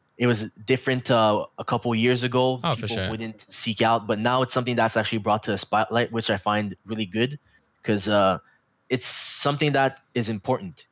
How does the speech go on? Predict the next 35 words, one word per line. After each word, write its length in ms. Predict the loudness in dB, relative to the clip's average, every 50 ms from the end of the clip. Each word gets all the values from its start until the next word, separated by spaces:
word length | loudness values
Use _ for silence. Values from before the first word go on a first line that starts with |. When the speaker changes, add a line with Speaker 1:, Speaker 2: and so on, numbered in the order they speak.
| _ -12
Speaker 1:
you 100 | -8 -4
know, 180 | -4 -2 -4 -4
to, 380 | -4 -2 0 0 0 0 -2 -6 -12 -20 _ _ _ _ _ _ _ _ _ _ _ _ _ _
if 180 | -2 -2 0 0
you 120 | 0 0
do 200 | 2 4 4 4
have, 640 | 4 4 2 2 2 2 2 2 -2 -6 -16 -20 -20 _ _ _ _
in 100 | -8 -4
terms 220 | -2 -2 0 0 0
of 60 | 0
what 80 | 0
we're 100 | 0 0
talking 300 | 0 2 0 0 2 0 0
when 80 | 0
it 80 | 0 -2
comes 220 | -2 -4 -4 -2 -2
to, 140 | -2 -2 -2
to 140 | -2 -4 -6
fears, 580 | -6 -2 0 2 2 4 2 2 0 0 -4 -6 -10 -16 -20 _ _
things 220 | -2 -2 0 0
that 160 | 2 0 0 0
you 80 | -2
feel 220 | -4 -2 0 2 2
that 140 | 2 2 0
you 80 | -2
just 260 | -2 -2 -2 -2 -2 -2
can't, 400 | -2 0 0 0 -2 -4 -10 -16 -18 _ _ _ _ _ -2
um, 640 | 0 2 4 2 2 0 -4 -8 -12 -14 -16 -18 -20 _ _ _ _ _ _ _ _ _ _ _ _ _ _ _ _ _ _ _ -2
that 100 | 0 0
you 80 | 2
can't 340 | 2 2 0 0 0 -4 -4
deal 180 | -2 0 2 4
with 260 | 4 2 0 -2 -6 -16 -18 -18 _ -2
by 140 | 0 0 2
yourself, 640 | 2 0 0 0 2 2 2 0 -2 -6 -12 -18